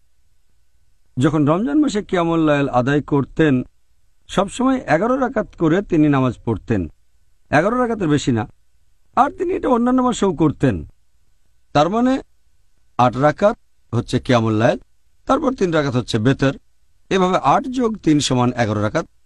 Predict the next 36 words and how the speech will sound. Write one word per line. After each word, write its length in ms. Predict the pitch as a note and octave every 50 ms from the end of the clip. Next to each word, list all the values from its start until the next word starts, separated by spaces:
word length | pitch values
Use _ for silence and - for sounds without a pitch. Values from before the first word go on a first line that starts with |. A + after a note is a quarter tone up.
| _ _ _ _ _ _ _ -
এছাড়াও 400 | A3+ A#3 C#4 - - - D#4 D#4+
আরো 220 | D#4 C4+ C4+ C4
অনেক 360 | A#3+ G#3+ G#3 G3+ G3 - -
হাদিস 360 | D3 D#3+ D#3+ E3 D#3+ C#3 -
এরকম 340 | C3 C3+ C3 B2 C3 C#3 C3+
কথা 220 | B2 C3 - C3 A#2+
বলছে, 320 | A#2 B2 B2+ A#2 - B2
আমরা 180 | A#2+ A#2+ A#2+ A#2
যেসব 260 | A#2 A2 G#2 A#2+ A2+
হাদিস 280 | A2+ A2+ A#2 A#2+ G#2+
দেখতে 380 | G2 G#2 A#2 A2+ - - A#2+ A2
পাই। 340 | - - A2+ G#2+ G2+ G2 G2+ - _ _ _ _ _ _ _ _ _ _ _ _ _ _ -
আমাদের 260 | - F#3 A#3 B3+ C4
নবী 220 | B3+ A3+ G3 F#3 E3
সাল্লাল্লাহু 100 | C3+ D#3
আলাইহি 80 | D3+
ওয়াসাল্লাম 380 | C#3+ C3+ - - C3+ B2+ B2 A#2+
হোক, 180 | A#2+ B2+ A#2+ -
সেটা 260 | B2 A2 A#2+ A#2+ A#2
সহিহ 260 | - - A#2+ A#2 A#2
বুখারী, 540 | A2+ A2+ - - A#2 A2+ A#2 A#2 A2+ G#2+ -
সহিহ 260 | - - A#2 A2 A2
মুসলিম, 460 | A2 A2+ A2 - - B2 B2 A#2 A2 - _ _
সবগুলোই 500 | - - G3 B3 C#4 B3+ E4+ F4 E4+ D#4+
বলছে 300 | D4 C#4 B3+ A#3+ F3+ A3
নবী 180 | G#3 G3+ F#3+ F#3+
পড়তেন 360 | E3 F3+ F3 C#3 - F3 D#3
আট 200 | D3+ D3 C#3 D3
রাকাত 260 | E3+ F#3 F3+ - C4+
বা 240 | D#4 D4 C4 A3 F#3+
এগারো 260 | E3+ E3 E3 D#3 D3
রাকাত, 260 | C#3+ C#3 A2+ F3+ G#3+ A#3+
মানে 640 | B3+ A3+ G#3+ G3 F#3 E3+ E3+ D#3+ D#3 D3+ C#3 B2 - - _ _ -
আট 180 | C3+ F3+ A#3+
যোগ 320 | D4 C4 G3+ F#3 E3+ D3 -
তিন। 320 | - - D#3+ C3+ F#2+ D2+